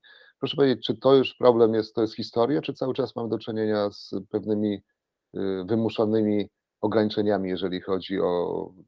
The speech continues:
dostawy do waszych odbiorców? Krótko mówiąc, czy wasze moce już wystarczają? Wasze, mówię w tym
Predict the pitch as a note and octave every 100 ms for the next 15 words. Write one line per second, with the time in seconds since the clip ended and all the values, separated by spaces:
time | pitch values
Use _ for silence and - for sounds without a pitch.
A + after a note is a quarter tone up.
0 | - G#2+ - G2 F2+ F#2 E2 E2+ F#2 -
1 | F#2 E2 D#2+ - - _ _ _ _ _
2 | _ _ - C#3+ - C#3+ B2+ A2 - A#2
3 | C3 - A#2 A2+ A2+ G#2+ C3+ - - A2
4 | A2 A#2 A2 A2 G#2+ D3 G#3 D#3 _ -
5 | A#2+ B2+ - G#2+ G2+ - A#2 A2 G#2+ -
6 | A2 G#2 G2+